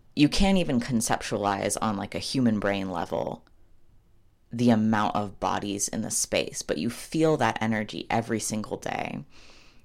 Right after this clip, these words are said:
And so for there to be just a small chunk of time where you're acknowledging that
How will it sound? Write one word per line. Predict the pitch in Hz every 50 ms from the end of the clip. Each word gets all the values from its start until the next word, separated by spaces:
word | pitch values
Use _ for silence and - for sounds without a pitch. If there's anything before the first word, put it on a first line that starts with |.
| - -
And | - 127 123 123 120
so | - - 135 117 117 113 113 113 98 -
for | - - - 127 120
there | 113 135 135 135 135
to | - -
be | 117 113 117 110 110 113 113 - - - - - - - - - - -
just | - 127 117 113 - - - - - - - - - - - - - -
a | - 120
small | 120 - - - 151 127 117 117 117 117 120
chunk | 117 - - 117 113 -
of | - 117 -
time | - - 110 107 107 104 104 107 104
where | 104 104 107
you're | 104 104 104 101 101 101 104 -
acknowledging | - 113 110 - 117 113 107 107 110 107 107 104 - 92 92 87 - - 113 113 117 - - - - - - - - _ - - - - -
that | - 113 104 101 101 101 - -